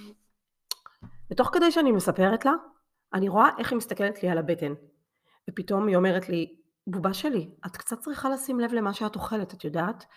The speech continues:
נראה לי שבזמן האחרון קצת הגזמתי עם הממתקים. אולי נתחיל שוב לעשות הליכות ביחד, מה את אומרת?" הפסקתי לספר לה. אמרתי לה שלא בא לי יותר ללכת איתה בכלל, כי זה משעמם.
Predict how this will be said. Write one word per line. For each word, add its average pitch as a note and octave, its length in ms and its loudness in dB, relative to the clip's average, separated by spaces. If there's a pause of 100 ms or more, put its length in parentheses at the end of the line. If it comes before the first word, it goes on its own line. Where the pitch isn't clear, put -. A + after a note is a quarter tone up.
(420)
נראה F#3 160 0
לי C#4 80 2
שבזמן F#3 420 -2
האחרון G#3+ 400 0
קצת - 260 -6
הגזמתי F#3 420 -4
עם F#3 120 0
הממתקים. E3+ 500 -4 (580)
אולי A#3+ 100 2
נתחיל D#4 320 0
שוב F3+ 260 -2
לעשות E3 340 0
הליכות D#3 400 -8
ביחד, D#3+ 360 -6
מה G#3 140 -2
את A#3+ 120 -8
אומרת?" E3+ 460 -2 (1120)
הפסקתי F#3 360 0
לספר F3+ 400 -2
לה. D#3 100 -2 (420)
אמרתי F3+ 280 2
לה G3+ 120 0
שלא G3+ 200 0
בא G3 120 -2
לי G3 100 0
יותר F#3 240 -2
ללכת F3+ 360 -2
איתה - 160 -6
בכלל, E3+ 480 4
כי - 100 -6
זה D#3 80 -2
משעמם. E3+ 580 -2